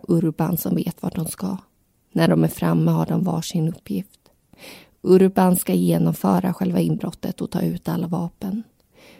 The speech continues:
Brodern kommer befinna sig intill det stängsel som går runt förrådet och hjälpa Urban att bära stöldgodset till bussen. Den tredje personen ska vänta där och förbereda deras avresa.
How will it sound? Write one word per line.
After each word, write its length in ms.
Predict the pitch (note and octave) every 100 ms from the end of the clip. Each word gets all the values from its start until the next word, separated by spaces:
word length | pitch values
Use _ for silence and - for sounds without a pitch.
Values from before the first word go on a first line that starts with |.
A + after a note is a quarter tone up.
| - -
Brodern 540 | F3+ F3+ F3+ F#3 F3+
kommer 240 | E3+ E3 D#3
befinna 460 | - E3+ D3+ D#3+
sig 180 | - F3
intill 380 | E3 - F3 E3+
det 120 | F3
stängsel 680 | - - F#3 F3+ - - F#3
som 180 | -
går 140 | - E3+
runt 280 | F3+ F#3 -
förrådet 680 | - - - - - - -
och 100 | F3
hjälpa 440 | E3+ F#3+ E3+ -
Urban 400 | E3+ E3 - F#3
att 100 | E3+
bära 240 | - F3 E3
stöldgodset 840 | - F3 E3+ - E3+ - - -
till 100 | -
bussen. 520 | G3+ F3+ - - F3+ - _ _ _
Den 220 | - F#3 F3+
tredje 480 | - G3+ F#3+ G3+
personen 640 | G3+ F#3 - F3+ F#3 - E3+
ska 260 | - F#3
vänta 480 | F3 F3+ F3 F3 F3
där 340 | F3 - - - -
och 160 | F3+
förbereda 600 | - F#3 E3+ F#3 - - -
deras 360 | F3 E3+ -
avresa. 600 | F3+ F#3 F#3+ F3 - -